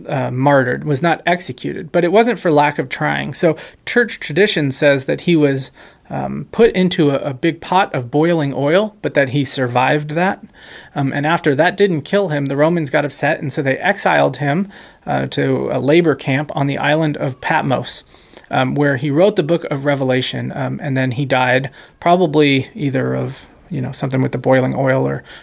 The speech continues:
tradition says he died of old age. But he, he died, um, uh, he died way later,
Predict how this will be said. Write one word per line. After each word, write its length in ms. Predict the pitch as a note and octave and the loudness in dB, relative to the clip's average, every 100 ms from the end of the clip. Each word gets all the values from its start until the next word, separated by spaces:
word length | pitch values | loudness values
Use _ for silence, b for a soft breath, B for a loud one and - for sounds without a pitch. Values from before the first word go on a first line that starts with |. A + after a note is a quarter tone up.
| - | -4
tradition 400 | C#3+ C3+ C#3 C3+ | 2 2 2 -2
says 240 | C#3 B2+ | -2 -2
he 100 | D3 | -2
died 340 | C3+ B2+ C3 C3 | 0 2 2 0
of 220 | C3+ C#3 | -4 -4
old 240 | C#3 C3+ | -4 -4
age. 400 | - C3+ C3 - B B B _ | -4 -4 -4 -10 B B B _
But 240 | E3+ D3 | 2 2
he, 200 | C#3+ F3 D#3 | 2 0 0
he 280 | - G#3+ | -2 -2
died, 460 | F#3 D3 C#3 C#3+ C#3+ | 2 2 4 2 -2
um, 380 | D3 C#3 C3 C3 B B B B B - _ - b b b b | -4 -4 -4 -6 B B B B B -20 _ -16 b b b b
uh, 360 | - D3 C3+ - | -10 -6 -6 -4
he 160 | D#3 E3+ | -2 2
died 380 | D3+ C3 A#2+ | 2 2 0
way 220 | C3+ G3 F3+ | 4 6 6
later, 500 | D3 C#3 B2 B2+ | 4 2 0 -6